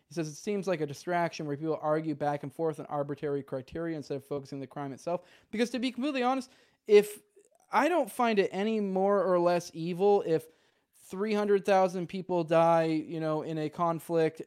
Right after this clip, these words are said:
as opposed to three hundred thousand people of a specific given race, creed, culture, whatever. At the end of the day, three hundred thousand people died. Like, the intentions or the reasoning, like, I guess was important to know for context, but at the end of the day, people are dead.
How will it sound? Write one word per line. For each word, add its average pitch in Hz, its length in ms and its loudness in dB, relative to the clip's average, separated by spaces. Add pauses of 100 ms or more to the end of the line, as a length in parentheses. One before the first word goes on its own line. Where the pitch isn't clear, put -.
(340)
as 165 220 2
opposed 170 420 0
to 165 80 -4
three 180 260 -4
hundred 160 320 -4
thousand 156 380 2
people 151 260 -4
of 143 100 -6
a 143 140 -2
specific 160 680 -6
given 156 340 -4
race, 151 400 -4
creed, 151 440 -6
culture, 151 380 -4
whatever. 147 440 -2
At - 300 -12
the 196 80 -2
end 208 80 4
of 196 40 0
the 196 60 4
day, 196 120 4
three 196 180 -4
hundred 180 140 0
thousand 170 240 2
people 156 180 -4
died. 156 560 4 (380)
Like, 151 280 -2
the 156 120 0
intentions 156 720 -4
or 147 140 -2
the 139 100 -4
reasoning, 156 540 -4
like, 147 240 -4
I 156 60 -2
guess 156 180 -4
was 151 140 -6
important 147 340 -6
to 143 80 -8
know 147 140 -4
for 131 160 -10
context, 170 580 -4
but 151 160 -4
at - 20 -20 (220)
the 247 60 -8
end 233 80 0
of 196 40 2
the 185 60 4
day, 175 60 4
people 170 180 0
are 147 80 0
dead. 143 400 0